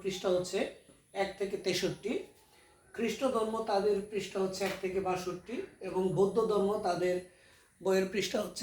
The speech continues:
এক থেকে তিপ্পান্ন পর্যন্ত। অর্থাৎ এই যে বইয়ের অধ্যায়গুলো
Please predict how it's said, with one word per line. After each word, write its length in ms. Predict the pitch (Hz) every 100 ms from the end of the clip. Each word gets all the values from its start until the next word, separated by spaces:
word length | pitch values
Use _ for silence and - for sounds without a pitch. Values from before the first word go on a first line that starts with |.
| 180
এক 60 | - 202
থেকে 200 | 185 269 349 - - - _ _ _ _ _ _ _ _ _ _ - -
তিপ্পান্ন 340 | 240 - 220 190 160
পর্যন্ত। 360 | 143 123 107 - - _ _ - - 190
অর্থাৎ 260 | 196 226 226 - 226
এই 80 | 262 247
যে 100 | 262 254 220 196
বইয়ের 240 | 208 208 -
অধ্যায়গুলো 440 | 202 196 196 196